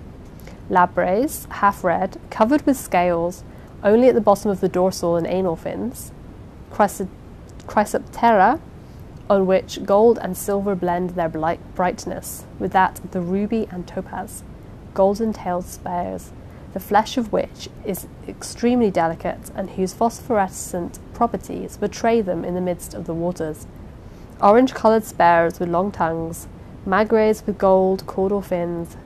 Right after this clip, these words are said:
dark thorn tails, et cetera. Just pausing there briefly to say, man, that was a long sentence. Like, just a huge list of fish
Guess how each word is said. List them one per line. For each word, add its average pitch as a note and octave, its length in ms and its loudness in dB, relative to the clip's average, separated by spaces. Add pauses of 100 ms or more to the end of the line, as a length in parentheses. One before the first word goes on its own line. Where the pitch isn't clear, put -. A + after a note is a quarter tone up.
dark G3 360 4
thorn G#3+ 320 -2
tails, E3 600 -8 (840)
et - 120 -12
cetera. - 480 -6 (1160)
Just - 240 -4 (120)
pausing F3 380 0
there E3 120 -2
briefly E3+ 360 -6
to E3 40 -10
say, F3 220 -4
man, G#3 680 4
that G3 120 6
was F#3 140 2
a F3+ 60 4
long E3 280 0
sentence. E3+ 580 -6
Like, G#3 360 -2
just C#4 200 2
a A3 80 -2
huge E4+ 460 10
list C4+ 320 8
of F#3+ 80 -2
fish - 560 2